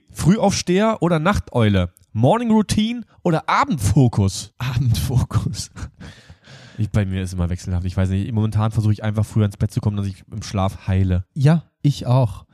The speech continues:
Speaker 2: Ich war gestern Radfahren, ganz lang, ich hab's ja eh schon erzählt. Und
Speaker 1: Tobi,
Speaker 2: f-, f-,
Speaker 1: du
Speaker 2: ja?
Speaker 1: bist hingefallen.
Speaker 2: Ja.
Speaker 1: Erzähl's den Leuten.
Speaker 2: Ich bin hingefallen, Leute. Ja, schau nicht so, Anneliese.
Speaker 1: Ja. Und Hannelore, mein Gott.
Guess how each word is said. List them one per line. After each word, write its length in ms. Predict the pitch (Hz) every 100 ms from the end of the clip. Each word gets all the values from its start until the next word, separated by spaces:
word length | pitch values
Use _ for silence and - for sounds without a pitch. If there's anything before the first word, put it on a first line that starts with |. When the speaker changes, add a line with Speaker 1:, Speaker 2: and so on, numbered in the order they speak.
| _ _
Speaker 2:
Ich 120 | 131
war 100 | 123 120
gestern 400 | 135 - 135 117
Radfahren, 840 | 107 101 131 - 131 131 170 - _
ganz 380 | 117 135 165 -
lang, 260 | 107 120 151
ich 80 |
hab's 180 | 123 -
ja 80 | 117
eh 120 | 123
schon 140 | 143 135
erzählt. 500 | 131 131 151 170 - _ - - - _ - - _
Und 680 | 123 123 123 123 120 - - _ 160 -
Speaker 1:
Tobi, 260 | - 160 147
Speaker 2:
f-, 60 | 135 -
f-, 140 | - -
Speaker 1:
du 80 | 127
Speaker 2:
ja? 60 |
Speaker 1:
bist 120 | 151 160
hingefallen. 600 | 247 - 104 92 87 90 _ -
Speaker 2:
Ja. 400 | 123 156 120 - -
Speaker 1:
Erzähl's 400 | - 208 254 -
den 120 | 131
Leuten. 380 | 104 101 - 90
Speaker 2:
Ich 120 | 139
bin 200 | 165 160
hingefallen, 680 | 165 226 202 - 123 113 107
Leute. 520 | 98 95 - 87 95 _
Ja, 200 | - 165 -
schau 260 | - 160
nicht 180 | 190 143
so, 200 | 131 113
Anneliese. 680 | 107 104 98 98 92 90 98 - _ 101
Speaker 1:
Ja. 120 | 95 -
Und 180 | 127 143
Hannelore, 500 | 190 156 135 139 -
mein 260 | 110 92 85 -
Gott. 360 | 95 - -